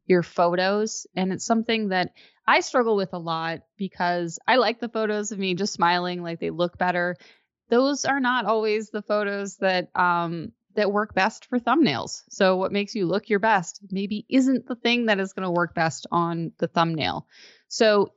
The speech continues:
it is a good idea to show some emotion. And yeah, Sean does use the, uh, the, the photos of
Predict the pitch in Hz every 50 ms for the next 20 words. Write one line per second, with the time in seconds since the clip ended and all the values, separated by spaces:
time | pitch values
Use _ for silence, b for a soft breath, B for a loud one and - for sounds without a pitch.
0 | _ - 254 240 302 349 320 285 262 208 226 220 196 180 180 180 165 175 170 180
1 | 185 190 190 - - 165 - - - 180 180 180 175 165 - 180 175 175 175 165
2 | 160 160 160 - - 190 180 185 190 196 196 b b b b b b b b _
3 | - 185 180 180 180 180 180 180 180 180 180 - - - - 190 202 180 156 -
4 | - 202 196 190 185 190 190 175 - 202 190 185 180 170 165 - 202 190 180 175
5 | 175 170 165 165 165 160 160 160 156 - - 165 180 175 175 160 156 156 - _
6 | _ 190 180 - - 185 180 175 180 180 165 - 175 151 147